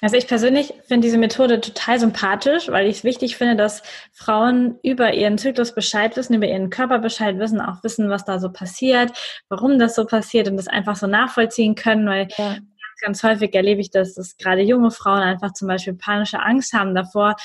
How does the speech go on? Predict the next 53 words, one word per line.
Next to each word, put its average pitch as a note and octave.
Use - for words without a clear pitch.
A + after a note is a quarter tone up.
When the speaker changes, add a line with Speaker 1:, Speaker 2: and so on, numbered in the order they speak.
Speaker 1:
ähm, F#3+
einfach G3+
unkontrolliert A#3
und G3+
immer B3
schwanger B3
werden A#3
zu A#3+
können. A#3
Und G#3
dem G#3+
ist B3+
ja B3+
tatsächlich G#3+
gar A3
nicht A#3
so. B3
Speaker 2:
Ja. C4+
Speaker 1:
Spätestens, A#3+
wenn A3+
man A3
sich G#3+
mal A3
mit G#3
dem G#3
Thema G#3
Kinderwunsch A#3
beschäftigt A#3+
hat, A#3+
dann, A3
äh, A3
<laughs> A#3+
stellen B3+
Frauen B3
dann A3+
nüchtern A#3
fest, A#3+
dass -
das G#3+
Zeitfenster A#3+
gar G3+
nicht C4+
so B3+
hoch C4+
ist D4
im C4
Monat, C#4+
wo A#3
man A#3
tatsächlich A3
schwanger G#3+
werden F#3
kann. A3